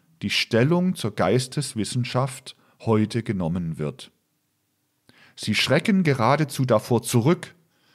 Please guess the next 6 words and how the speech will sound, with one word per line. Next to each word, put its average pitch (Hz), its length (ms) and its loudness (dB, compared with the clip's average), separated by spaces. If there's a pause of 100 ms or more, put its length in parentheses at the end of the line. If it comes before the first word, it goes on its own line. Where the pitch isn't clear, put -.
(200)
wenn 95 140 -2
man 95 160 0
beginnt, 110 540 0
davon 92 260 -2
zu 82 140 -8
sprechen, 156 640 -2